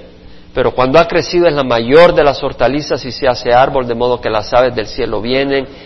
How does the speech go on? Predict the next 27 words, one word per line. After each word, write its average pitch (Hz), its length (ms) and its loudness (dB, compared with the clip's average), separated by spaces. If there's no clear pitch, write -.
y 127 120 0
anidan 120 420 0
en 113 100 -8
sus 107 220 -10
ramas." 110 500 -4
Una 147 300 2
vez 135 240 0
más, 139 440 -2
he 151 100 0
visto 156 320 -2
muchas 147 460 -2
interpretaciones 123 1000 -6
de 120 120 -2
esta 120 360 -8
parábola, 123 600 2
pero 135 200 -4
yo 143 160 -2
las 160 220 0
vi 147 80 -4
hasta 135 300 -4
después 127 360 -8
que 120 160 -10
yo 123 200 -8
busqué 120 320 -14
del 120 180 -10
Señor, 120 540 -10
y, 117 80 -14